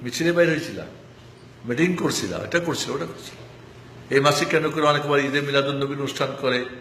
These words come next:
অনেকে সিরাতের করে, আর বাকি বছর কোথায় গেল? রাসূলকে জটা ঘটে ঘটা করে না, প্রতিটি অব-, অবস্থায়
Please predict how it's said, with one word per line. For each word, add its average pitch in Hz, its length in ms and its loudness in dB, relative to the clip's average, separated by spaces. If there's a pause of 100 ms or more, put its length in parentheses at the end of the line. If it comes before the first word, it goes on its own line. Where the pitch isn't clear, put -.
(240)
অনেকে 127 220 -2
সিরাতের 135 500 2
করে, 127 220 2
আর 131 160 8
বাকি 143 260 2
বছর 165 320 -2
কোথায় 127 200 -6
গেল? 90 120 -10 (2000)
রাসূলকে 160 480 2
জটা 165 260 2
ঘটে 151 260 -2
ঘটা 147 280 -6
করে 170 240 -6
না, 170 180 -6 (140)
প্রতিটি 175 460 -8
অব-, - 520 -2
অবস্থায় 175 600 4